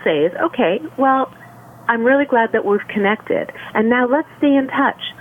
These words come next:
We're doing a podcast next week. Do you want to be on our podcast?" And you start building a relationship with the people that you want to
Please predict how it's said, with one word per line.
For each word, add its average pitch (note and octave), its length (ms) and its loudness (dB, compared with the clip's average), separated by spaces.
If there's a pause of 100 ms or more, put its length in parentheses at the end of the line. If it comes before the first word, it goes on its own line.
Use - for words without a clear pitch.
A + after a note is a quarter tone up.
(200)
We're C4+ 120 4
doing C#4+ 340 4
a - 20 4
podcast C#4 580 -2
next D#3 300 -4
week. C3+ 220 -2
Do G#3+ 60 2
you G#3+ 40 4
want F#3 140 2
to F#3+ 80 0
be G#3 100 2
on A#3 100 2
our C4 120 0
podcast?" - 580 -4 (440)
And A#3+ 120 0
you C4 160 2
start B3 260 -2
building A#3+ 320 0
a A3+ 40 2
relationship G3+ 760 0 (120)
with G3 200 0
the - 60 -2
people G#3+ 380 -2
that F#3+ 200 -2
you G3+ 140 -2
want G3 160 0
to F#3 60 -2